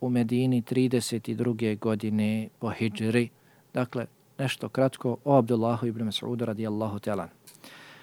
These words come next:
Ovaj hadis, njegov općeniti komentar bi otprilike, jeli,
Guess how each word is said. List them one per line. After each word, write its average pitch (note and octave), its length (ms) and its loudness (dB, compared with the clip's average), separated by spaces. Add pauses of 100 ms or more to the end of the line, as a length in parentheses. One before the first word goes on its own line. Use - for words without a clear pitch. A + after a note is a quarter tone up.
(600)
Ovaj F3 260 12
hadis, D#3 640 8 (1600)
njegov D#3+ 320 12
općeniti C#3+ 480 4
komentar C3+ 560 6
bi B2 120 6
otprilike, C3+ 560 4
jeli, A#2 320 4